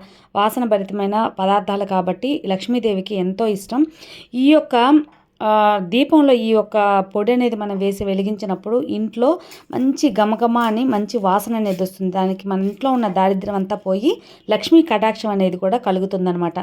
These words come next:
So, తప్పకుండా ఈ దీపం అనేది వెలిగించిన తర్వాత ఇప్పుడు చెప్పబోయే ఒక మంత్రాన్ని మీరు ఒక తొమ్మిది సార్లు కానీ, ఇరవై నాలుగు సార్లు కానీ, లేక నూట ఎనిమిది సార్లు కానీ మనస్ఫూర్తిగా అమ్మని ధ్యానిస్తూ, "తల్లి, మా అప్పులన్నీ తీరిపోవాలి"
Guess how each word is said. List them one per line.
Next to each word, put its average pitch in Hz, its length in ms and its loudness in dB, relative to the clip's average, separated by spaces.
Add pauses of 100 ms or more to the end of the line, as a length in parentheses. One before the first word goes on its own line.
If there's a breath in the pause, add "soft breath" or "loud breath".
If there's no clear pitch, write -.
(380 loud breath)
So, 277 140 4
తప్పకుండా 247 880 -2 (120)
ఈ 214 300 -4
దీపం 226 400 -6
అనేది 202 300 -2
వెలిగించిన 196 500 -4
తర్వాత 175 380 -4
ఇప్పుడు 233 520 -4
చెప్పబోయే 202 380 -2
ఒక 190 180 0
మంత్రాన్ని 190 520 -2
మీరు 190 360 0 (340 loud breath)
ఒక - 100 -2
తొమ్మిది 254 420 4
సార్లు 214 340 2
కానీ, 208 280 -2
ఇరవై 196 240 0
నాలుగు 190 240 0
సార్లు 190 320 -4
కానీ, 190 300 -2
లేక 208 380 -2 (340 soft breath)
నూట 220 220 0
ఎనిమిది 226 260 2
సార్లు 190 340 -2
కానీ 196 400 -2 (180)
మనస్ఫూర్తిగా 220 720 -2
అమ్మని 196 380 -2
ధ్యానిస్తూ, 196 640 0 (320 loud breath)
"తల్లి, 233 220 2
మా 233 180 2
అప్పులన్నీ 214 440 0
తీరిపోవాలి" 202 960 -2